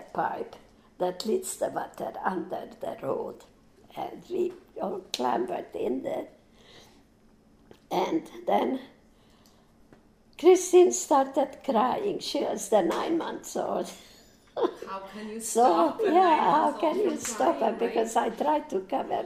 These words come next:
Speaker 1: her face because it was cold and windy and what. So, of course, the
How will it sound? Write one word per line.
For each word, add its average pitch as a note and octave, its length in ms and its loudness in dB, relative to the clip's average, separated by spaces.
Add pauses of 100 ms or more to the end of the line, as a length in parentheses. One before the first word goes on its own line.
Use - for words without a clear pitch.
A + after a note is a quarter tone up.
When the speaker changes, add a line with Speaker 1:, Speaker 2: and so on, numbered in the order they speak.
Speaker 1:
her - 180 -2
face - 420 -2
because - 320 -2
it - 140 -12
was - 260 -8
cold A3 380 -2
and - 240 -4
windy - 400 -4
and - 220 -10
what. - 140 -14 (1500)
So, B3+ 300 4
of - 220 -6
course, G#3+ 340 0
the G#3+ 300 -2